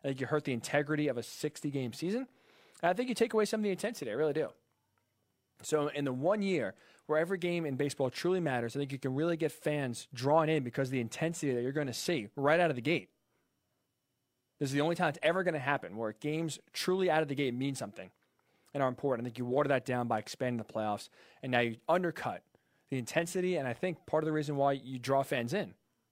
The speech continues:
because of that intensity, I think you take it away. So I don't like the expansion. I think in a regular season,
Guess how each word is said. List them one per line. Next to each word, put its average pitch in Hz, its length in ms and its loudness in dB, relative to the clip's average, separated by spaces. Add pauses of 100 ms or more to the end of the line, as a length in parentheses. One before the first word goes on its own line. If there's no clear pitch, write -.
(240)
because 220 200 4
of 214 40 -2
that 131 120 4
intensity, 113 380 -4
I 117 40 2
think 131 140 -2
you 120 40 -8
take 135 200 -2
it 120 60 -4
away. 101 240 -2 (300)
So - 120 -4
I 147 120 12
don't 170 120 6
like 160 160 6
the 160 80 2
expansion. 147 480 0
I 127 80 6
think 131 280 -2
in 139 100 -2
a 127 60 2
regular 175 380 4
season, 233 340 -2